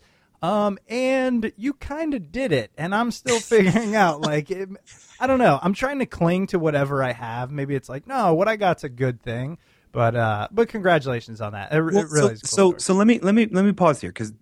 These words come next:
Speaker 2: that, that, by the way, um, that will never go away.
Speaker 1: Yeah.
Speaker 2: One of, one of the,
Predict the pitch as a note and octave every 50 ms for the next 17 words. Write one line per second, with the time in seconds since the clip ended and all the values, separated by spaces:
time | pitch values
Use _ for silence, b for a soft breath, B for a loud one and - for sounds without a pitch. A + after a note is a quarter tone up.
0 | A2+ - C3+ C3 C#3 - C3 A#2+ D3+ D#3 F#3+ G3+ D#3+ D3+ C#3+ C#3 C3+ C3+ A#2+ A#2
1 | G#2+ G2+ G2+ G2 F#2+ F#2+ B B B B B B B B - C3 A#2 G#2+ G2+ F#2
2 | F#2 F2 - - - C#3+ C#3+ D#3+ - F3+ E3+ C3+ A2 G#2 G2+ F2+ F2+ G2 F#2 E2+
3 | E2 E2 D#2 D#2+ D2+ D2 - - - - - C3 C3 C3 C3+ B2+ C#3+ C#3 C3 B2+
4 | C3 C#3 D#3+ F3 F3 _ _ - A#2+ A#2 C3 D#3 F3 G#3 G3 D#3 D3 C3 C3+ A#2+
5 | A2 G#2 G2